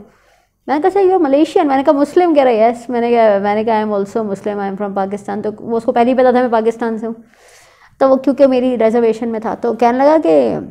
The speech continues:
कह रहा, "एयरपोर्ट से फ़ोन आया था।" मैंने कहा, मैंने कहा, "सही बताओ।"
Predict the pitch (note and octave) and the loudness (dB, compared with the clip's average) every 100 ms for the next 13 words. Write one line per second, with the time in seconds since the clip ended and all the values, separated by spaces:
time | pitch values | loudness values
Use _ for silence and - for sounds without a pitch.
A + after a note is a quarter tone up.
0 | F3 _ _ _ _ _ _ _ _ _ | -18 _ _ _ _ _ _ _ _ _
1 | A3 B3 B3 A#3 C4 B3+ C#4 - A3 A3 | -4 -2 -2 0 -2 0 -6 -4 -4 -2
2 | F3+ F3+ F#3+ G#3+ E4 F#4 D4+ A#3+ A#3+ - | -6 -8 -8 0 0 2 2 0 -12 -20
3 | _ _ _ _ _ _ _ _ A3+ B3 | _ _ _ _ _ _ _ _ -4 -2
4 | C4 C4 - D#4+ D#4+ D#4 C4 | -2 -4 -2 0 0 -2 -8